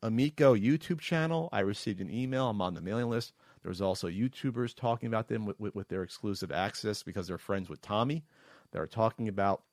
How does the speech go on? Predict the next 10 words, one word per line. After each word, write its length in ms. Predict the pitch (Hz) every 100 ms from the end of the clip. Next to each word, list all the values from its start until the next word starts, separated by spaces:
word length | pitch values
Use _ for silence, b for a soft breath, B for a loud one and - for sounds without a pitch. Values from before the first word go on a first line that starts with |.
| _ _ - b b
the 100 | 90
exclusive 640 | 92 - 110 123 - 73 -
Intellivision 760 | 85 - - 117 113 104 101 78
Amico 440 | 87 90 - 78 -
physical 480 | 76 85 76 67 - b b b b b _
products. 560 | - 82 78 - - - - _ _ _ _ 123
Um, 460 | 117 113 104 90 - _ _ _ _ _ _ -
most 520 | 113 151 269 - -
of 240 | - 208
the, 360 | 170 196 190